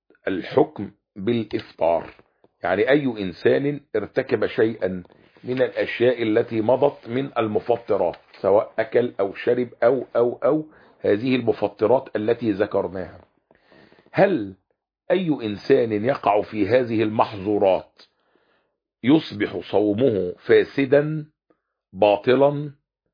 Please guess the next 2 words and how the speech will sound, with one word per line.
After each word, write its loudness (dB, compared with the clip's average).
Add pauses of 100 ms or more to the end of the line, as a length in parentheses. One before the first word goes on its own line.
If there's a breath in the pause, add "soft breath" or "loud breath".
(1300)
بدون 2
شروط 0